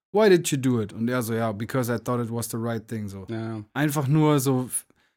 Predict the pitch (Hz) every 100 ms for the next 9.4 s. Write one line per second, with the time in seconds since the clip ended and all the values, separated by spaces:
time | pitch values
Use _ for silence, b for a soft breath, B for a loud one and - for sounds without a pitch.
0 | _ - 143 156 151 160 175 214 180 196
1 | 156 151 240 175 123 123 117 110 107 117
2 | 127 123 156 147 143 143 180 - 131 113
3 | 110 104 110 101 92 _ _ _ _ 131
4 | 139 147 165 165 202 214 190 165 180 165
5 | 180 220 - 135 135 131 127 131 127 143
6 | 165 175 170 175 170 170 156 165 160 196
7 | 165 160 185 147 139 170 185 160 147 180
8 | 156 180 - 160 147 170 - 160 196 113
9 | 113 120 151 113